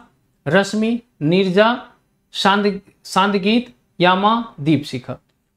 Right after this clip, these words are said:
उसके बाद भी होगा, और वो ये होगा। देखो एक बार यहाँ देख लो आप,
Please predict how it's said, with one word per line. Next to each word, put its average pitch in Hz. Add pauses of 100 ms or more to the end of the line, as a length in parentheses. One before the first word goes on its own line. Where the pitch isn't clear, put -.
(100)
उसके 277
बाद 208
भी 240
होगा, 165 (420)
और 214
वो 233
ये 202
होगा। 127
देखो 190
एक 214
बार 196
यहाँ 175
देख 151
लो 131
आप, 135